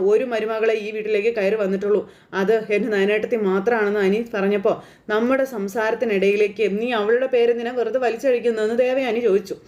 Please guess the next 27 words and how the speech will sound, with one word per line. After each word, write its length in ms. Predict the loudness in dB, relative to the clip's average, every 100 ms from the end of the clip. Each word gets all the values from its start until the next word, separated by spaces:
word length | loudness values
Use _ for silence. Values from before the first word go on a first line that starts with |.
| -20 -20 -20 _
"നീ 120 | 0 2
ഈ 120 | 2 2
പറയുന്ന 400 | 0 0 0 0
തരത്തിൽ 460 | 0 -2 0 0 -2 0
എന്ത് 260 | 0 0 -2
നന്മ 360 | -2 0 0 0
അവൾക്കുള്ളതെന്ന്" 640 | 0 2 2 2 2 -2
ചോദിക്കുമ്പോ, 520 | 0 0 2 -2 0 -4 -6 -8
"ഹ, 180 | -6 -6 -10 -20 _
ആ 120 | 0 2
നന്മ 340 | 2 2 2
എന്താണെന്നേ 520 | 0 0 0 2 0 0 -4 -10
വല്യമ്മ 400 | -2 0 2 0
ഏട്ടത്തിയുടെ 440 | -4 -4 0 2 2
ഓരോ 260 | 2 2
നന്മകളും 580 | 2 0 0 2 0 0 -2
അടുക്കി 320 | -2 -2 0
വെച്ച് 220 | 0 0
നോക്കിയാലോ 440 | -4 -2 0 0 2
വല്യമ്മയ്ക്കത് 480 | 0 0 0 0 0
മനസ്സിലായിക്കോളൂ" 760 | 0 -2 0 0 2 2 4 4
എന്ന് 140 | 0
പറയണു 400 | -4 -2 -2 -2
അനി. 220 | -2 -2 -4 -12 -20 _ _
"എനിക്ക് 300 | 0 0 -2
പലതും 520 | -2 -2 2 2 2 0
മനസ്സിലാവുന്നുണ്ട്" 880 | -2 -2 0 0 0 0 -2 0